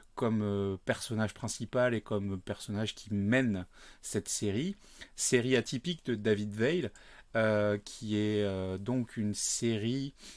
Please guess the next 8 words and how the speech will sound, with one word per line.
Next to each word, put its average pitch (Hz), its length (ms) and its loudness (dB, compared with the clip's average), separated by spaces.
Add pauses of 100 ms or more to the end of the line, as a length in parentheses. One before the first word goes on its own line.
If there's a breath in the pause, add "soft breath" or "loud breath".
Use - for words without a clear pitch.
(400 loud breath)
euh, 64 800 -4 (1500)
vraiment 156 580 0
un 127 80 2
peu 190 140 0
perturbante 156 580 0
sur - 180 -6
son 110 220 -2
ton, 196 260 -6